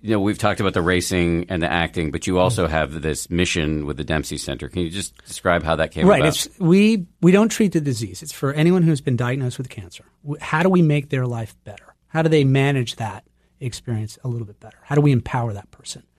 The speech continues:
Speaker 2: And all of our services are free. So whether it be, you know, acupuncture, Reiki,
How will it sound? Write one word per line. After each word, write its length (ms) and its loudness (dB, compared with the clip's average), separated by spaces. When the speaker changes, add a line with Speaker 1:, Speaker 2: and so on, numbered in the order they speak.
Speaker 2:
And 140 2
all 220 4
of 100 4
our 100 4
services 560 -4
are 60 -16
free. 380 -10
So 240 -2
whether 340 0
it 140 -4
be, 720 0
you 100 0
know, 80 -2
acupuncture, 760 -4
Reiki, 520 -2